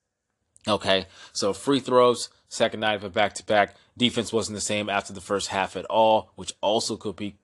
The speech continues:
contributed to. It was the second night of a back-to-back. Legs are just tired, things like that. And so I think those were all major factors in why this game turned out the way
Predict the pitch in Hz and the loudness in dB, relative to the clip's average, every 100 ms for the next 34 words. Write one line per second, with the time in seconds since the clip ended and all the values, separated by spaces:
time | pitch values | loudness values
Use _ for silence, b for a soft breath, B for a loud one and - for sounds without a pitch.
0 | - 104 - 101 95 92 - 101 95 87 | -16 -12 -8 -8 -8 -10 -8 -6 -6 -4
1 | 87 104 95 98 92 95 92 - 98 98 | 2 2 2 -4 -2 -6 -6 -6 -2 -2
2 | - 87 90 - 87 95 - 98 90 92 | -4 -8 -8 -10 -12 -12 -4 -2 -2 -6
3 | - 90 90 85 98 92 - B B B | -10 -10 -8 -6 -2 -2 -4 B B B
4 | B B B - 110 98 - 104 95 87 | B B B -8 -6 -4 0 2 2 -4
5 | _ _ _ _ _ _ _ - 110 - | _ _ _ _ _ _ _ -6 -4 -2
6 | 127 - 113 110 110 107 98 98 104 98 | -4 0 -2 -2 -4 -4 -4 -8 -12 -12
7 | 101 90 - 92 - 107 92 95 92 95 | -14 -10 -6 -6 -6 -10 -10 -10 -4 -4
8 | 92 90 - 90 - - 95 90 87 85 | -4 -10 -10 -14 -12 -12 -10 -8 -8 -8
9 | 92 87 85 | -10 -8 -8